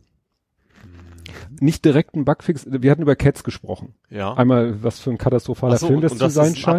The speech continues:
Speaker 1: Update gab.
Speaker 2: Und dass es ein Update, weil wo
Speaker 1: Ja.
Speaker 2: Leute gesagt haben, wieso hat die Katze ihre, also die Darstellerin, ihre Ringe an den Fingern und so, das kann doch und so weiter. Also dafür gab's einen Bugfix, wo es, also, äh, ich, es ist nicht ganz ein Bugfix, aber es wird für,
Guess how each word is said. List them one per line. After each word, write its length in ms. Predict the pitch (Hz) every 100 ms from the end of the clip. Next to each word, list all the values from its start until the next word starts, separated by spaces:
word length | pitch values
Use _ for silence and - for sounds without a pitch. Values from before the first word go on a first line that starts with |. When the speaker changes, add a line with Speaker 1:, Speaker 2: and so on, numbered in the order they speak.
| 202
Speaker 1:
Update 200 | 110 -
gab. 300 | 98 87 -
Speaker 2:
Und 140 | 123
dass 160 | 131 -
es 100 | 131
ein 80 | 139
Update, 580 | 143 - 170 175 175 131
weil 200 | 131 120
wo 60 |
Speaker 1:
Ja. 60 | 123
Speaker 2:
Leute 280 | 123 127 123
gesagt 300 | 117 123 120
haben, 180 | 120 113
wieso 360 | 123 123 123 104
hat 220 | 120 -
die 100 | 113
Katze 880 | - 135 - 123 120 117 117 120 117
ihre, 440 | 127 123 113 110 -
also 140 | 98
die 120 | 90 90
Darstellerin, 760 | 104 131 - 120 120 113 117
ihre 360 | - 117 107 110
Ringe 260 | 117 160 156
an 120 | 147
den 140 | 151
Fingern 420 | - 156 160 151
und 160 | 151 139
so, 120 | 139
das 180 | 120 104 _ _ _ -
kann 200 | 113 107
doch 160 | -
und 140 | - 107
so 60 |
weiter. 200 | 110 135 - - - -
Also 160 | 127 107
dafür 280 | 123 - 160
gab's 280 | 135 -
einen 100 | 127
Bugfix, 480 | 107 143 - 170 127
wo 120 | 131
es, 120 | 143 - -
also, 220 | 113 127
äh, 140 | 117 - 117
ich, 140 | - - -
es 240 | 123 -
ist 240 | - 127 127
nicht 120 | 117
ganz 220 | 135 170
ein 80 | 135
Bugfix, 400 | 110 - 156 -
aber 160 | 123 135
es 180 | 123
wird 240 | 123 156 -
für, 580 | - 139 135 127 123